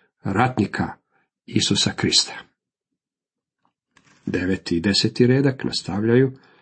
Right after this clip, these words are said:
„Sebi je prijestolje načinio kralj Salomon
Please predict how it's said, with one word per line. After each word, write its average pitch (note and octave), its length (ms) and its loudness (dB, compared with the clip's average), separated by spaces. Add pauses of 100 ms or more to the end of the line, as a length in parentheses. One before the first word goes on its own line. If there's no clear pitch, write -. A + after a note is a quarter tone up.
(400)
„Sebi F3+ 600 4
je C#3 300 2
prijestolje A2+ 600 2
načinio C3 720 2
kralj G2+ 320 -2
Salomon B2+ 580 2